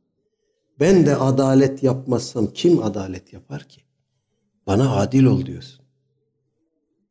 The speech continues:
Böyle insanlar var. Bunlardan biri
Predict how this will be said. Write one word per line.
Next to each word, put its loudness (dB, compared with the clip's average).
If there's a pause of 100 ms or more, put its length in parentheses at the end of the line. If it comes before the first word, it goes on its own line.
(840)
Böyle 6
insanlar 4
var. -2 (420)
Bunlardan 4
biri 2